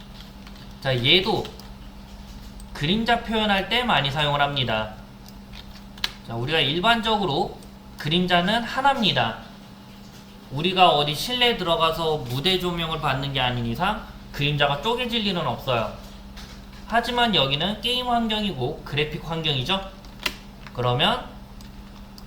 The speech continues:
햇빛을 하나 더 갖고 와서 얘를 살짝 틀어놓는 겁니다.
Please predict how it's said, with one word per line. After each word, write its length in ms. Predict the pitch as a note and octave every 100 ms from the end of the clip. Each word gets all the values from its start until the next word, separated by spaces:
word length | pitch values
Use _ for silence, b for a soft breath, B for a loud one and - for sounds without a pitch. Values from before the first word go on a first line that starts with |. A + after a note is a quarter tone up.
| -
햇빛을 380 | A3 A3 A#3+ A3
하나 240 | A3+ A3 -
더 160 | C3+
갖고 280 | E3+ F3 D3
와서 460 | C3 D#3+ C#3+ - - - - - - - - - - - - - - - - - - - -
얘를 340 | A#2+ A#2+ D#3+ G3
살짝 540 | - B3+ B3 B3+ B3
틀어놓는 480 | - C4 C4 A#3 F3
겁니다. 540 | B2+ A#2+ A2+ A2 G#2+